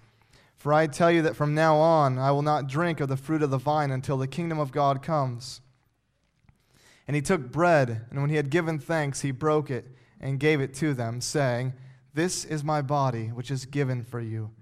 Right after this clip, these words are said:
Do this in remembrance of me."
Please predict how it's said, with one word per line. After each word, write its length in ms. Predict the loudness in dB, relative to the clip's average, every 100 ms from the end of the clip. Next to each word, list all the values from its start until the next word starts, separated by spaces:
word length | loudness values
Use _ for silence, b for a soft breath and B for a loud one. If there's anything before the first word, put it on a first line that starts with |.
| b b b -6
Do 260 | 0 2 2
this 440 | 0 -2 -6 -8
in 120 | -6 -4
remembrance 640 | -2 0 0 -2 -6 -6
of 180 | -6 -4
me." 360 | -4 -4 -8